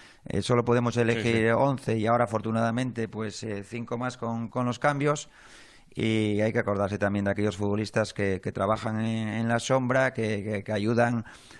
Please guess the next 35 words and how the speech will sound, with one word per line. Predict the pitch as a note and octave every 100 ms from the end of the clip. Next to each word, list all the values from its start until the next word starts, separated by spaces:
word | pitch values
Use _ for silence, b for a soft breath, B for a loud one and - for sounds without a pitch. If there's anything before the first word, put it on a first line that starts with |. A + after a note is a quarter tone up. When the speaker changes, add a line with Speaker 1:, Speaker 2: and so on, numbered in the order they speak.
| B
Speaker 1:
a | - A2
aumentar | A2+ A2 G2+ A#2
la | A2+
competitividad | A2 G#2 G#2+ G#2+ A#2+
del | A#2
equipo | A2+ C#3+ - C#3 C#3
y |
que | A2+
están | - G#2+
siempre | G#2 G2+ G2
predispuestos | G2+ F#2+ F#2+ G#2+ G2 A2+ -
a, | F#2+ F#2 F2+ F2+ A#1+
a | - - G2
colaborar | G#2+ G2 G2+ G2+ G2
en, | F#2 F#2+ - G2+ G2+
en | F#2+
todo, | - G2
¿no? | - G#2
Speaker 2:
¿Te | G#2+
atreverías | G#2 G2+ G#2 B2
a | B2+ A#2
decirme | A2+ B2 A#2+ A#2 A2 G#2+
en | G#2+ G#2
qué | F#2 A2+ A2+
es | G2+
mejor | G#2+ F#2+ A#2 A2+
Iñaki | G#2+ G#2 G#2
Williams | A2+ A2 G#2 F#2+
y | G2+
en | G2
qué | A2+
es | A2
mejor | G#2+ F#2 A2+
Nico | G2 G#2+ G#2
Williams? | G#2 B2+ D#3 F3